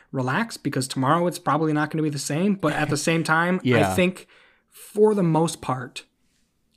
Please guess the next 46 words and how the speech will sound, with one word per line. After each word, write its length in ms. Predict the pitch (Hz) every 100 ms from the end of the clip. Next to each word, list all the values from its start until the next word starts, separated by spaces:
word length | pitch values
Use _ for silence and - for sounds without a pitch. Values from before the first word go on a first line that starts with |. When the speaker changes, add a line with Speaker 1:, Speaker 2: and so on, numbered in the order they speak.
| _ _ _
Speaker 1:
ninety 540 | 139 127 135 147 170 190
percent, 640 | - 185 208 226 226 - _ _ _ _
if 80 |
I, 100 | 151 151 _ _
if 140 | 147
I 60 | -
can 140 | -
get 120 | 147 147
away 180 | 151
with 120 | 151 143
saying 260 | 156 151
that, 300 | 135 151 202 - - _ _ _ _ _
I 80 | 160
think 180 | 220 208
we're 100 | 180
ninety 480 | 156 160 170 165
percent 680 | 151 156 143 147 127 - - _ _ _ _ _ _ _ -
the 140 | 151
team 240 | 147 170 156
that 100 | 143
we're 100 | 135
gonna 160 | 143
be 280 | 127 139 127
come 260 | 120 151 135
day 160 | 139
one 200 | 131 131
Speaker 2:
Yes. 100 | 135
Speaker 1:
starting 260 | 110 135 123
the 80 | 123
season. 300 | - 131 117
Speaker 2:
Yeah, 240 | 113 - - _
we're 200 | - 143
right 260 | 143 143 135
there 220 | 113 87
for 180 | - 120
sure. 380 | - 101 - _
Um, 300 | 123 113 104 -
I 120 | 127
got, 260 | 135 131 -
I 80 | 120
got 280 | 123 117
some 160 | - 127
closing 340 | - 127 117
questions 460 | 107 110 107 - 98
for 180 | - 101
you. 200 | 98 95